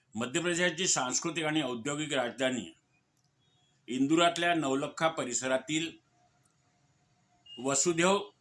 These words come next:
कुटुंबकम नावाच्या एका अपार्टमेंटमधील एका फ्लॅटमध्ये अलीकडेच एका विक्षिप्त प्रौढ मुलाने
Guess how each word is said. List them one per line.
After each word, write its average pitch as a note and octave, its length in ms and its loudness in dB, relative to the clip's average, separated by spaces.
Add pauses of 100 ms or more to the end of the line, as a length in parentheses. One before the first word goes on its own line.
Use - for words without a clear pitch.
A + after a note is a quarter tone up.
(120)
कुटुंबकम E3 640 -2 (560)
नावाच्या C3 380 -4
एका D3 140 0
अपार्टमेंटमधील C#3 920 -4 (720)
एका B2 220 -2
फ्लॅटमध्ये C#3 680 -4 (1200)
अलीकडेच D#3+ 680 -2 (760)
एका D3+ 200 0
विक्षिप्त D#3+ 500 -2 (800)
प्रौढ D#3+ 280 2 (280)
मुलाने C3+ 500 2